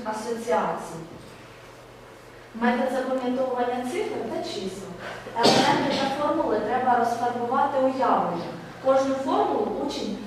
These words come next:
перетворює в образ, який вона йому нагадує.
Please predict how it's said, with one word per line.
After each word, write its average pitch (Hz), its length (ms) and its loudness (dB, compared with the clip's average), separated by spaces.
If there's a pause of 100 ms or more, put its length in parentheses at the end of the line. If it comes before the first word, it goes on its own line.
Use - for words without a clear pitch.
(160)
перетворює 262 840 2
в 262 140 0
образ, - 320 2 (260)
який 247 260 -2
вона 240 300 4
йому 233 180 2
нагадує. 233 580 -2